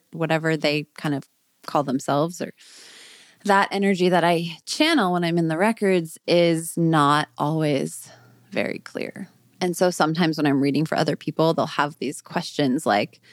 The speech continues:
you know, very specific questions. And, like, you're just not gonna get that, like, black and white answer. <laughs> That's just not how it works. It's like you hear what you need to hear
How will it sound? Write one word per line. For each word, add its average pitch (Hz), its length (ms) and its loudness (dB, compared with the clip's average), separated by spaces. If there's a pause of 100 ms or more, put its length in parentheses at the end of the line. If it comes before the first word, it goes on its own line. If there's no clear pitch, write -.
(1040)
you - 120 -2
know, 175 260 -2 (540)
very 202 280 4
specific - 640 -6
questions. - 680 -8 (260)
And, 185 380 0
like, 175 240 0
you're 190 120 4
just 202 220 -4
not 170 280 2
gonna 156 160 -2
get 160 300 2
that, 143 300 0
like, - 500 -6 (800)
black 165 260 2
and 160 100 -8
white 147 260 -2
answer. - 480 -2
<laughs> - 40 -14
That's 196 240 2
just 269 180 0
not 233 320 2
how 220 280 4
it 147 120 0
works. 147 540 -2
It's 170 160 -4
like 180 180 0
you 220 160 2
hear 226 360 4
what 269 120 4
you 220 140 2
need 208 180 2
to 165 120 -2
hear 196 500 2